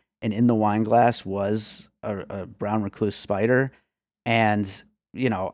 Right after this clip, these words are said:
who knows how long it had been out there. It had to be dead, right? No.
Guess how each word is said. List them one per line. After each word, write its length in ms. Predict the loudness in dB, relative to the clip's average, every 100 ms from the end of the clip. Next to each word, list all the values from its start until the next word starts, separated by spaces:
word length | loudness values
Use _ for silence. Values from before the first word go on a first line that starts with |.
| 2
who 140 | 6
knows 260 | 8 8 6
how 120 | 6
long 200 | 8 6
it 40 | 6
had 80 |
been 100 | 4
out 140 | 4 2
there. 120 | 0
It 100 | -2
had 240 | 2 4 4
to 80 |
be 100 | 0
dead, 320 | -4 -2 -2 -2
right? 320 | 0 0 0 -6 _ _ _ _ _ _ _
No. 300 | -4 -4 -6